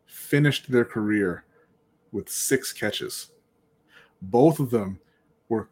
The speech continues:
catchless through two seasons, caught five in year three and one in year four to get that total of six. Now, with, <laughs> with these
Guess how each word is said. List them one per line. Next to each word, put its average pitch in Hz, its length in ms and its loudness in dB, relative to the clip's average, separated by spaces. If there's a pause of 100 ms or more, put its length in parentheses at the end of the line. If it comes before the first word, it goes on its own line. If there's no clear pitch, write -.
catchless - 640 -2 (180)
through 131 200 2
two 175 260 4
seasons, 156 640 0 (420)
caught - 320 2
five 143 600 4
in 117 180 2
year 120 240 2
three 113 500 0 (360)
and 107 360 -4
one 117 440 2 (100)
in 135 160 2
year 117 260 0
four 110 500 0
to 123 120 -6
get 117 220 0
that 107 160 -2
total 104 320 -2
of 80 40 -12
six. - 500 -10 (840)
Now, 123 380 0 (360)
with, 139 500 4 (600)
<laughs> - 720 -16
with 131 200 2
these 139 240 4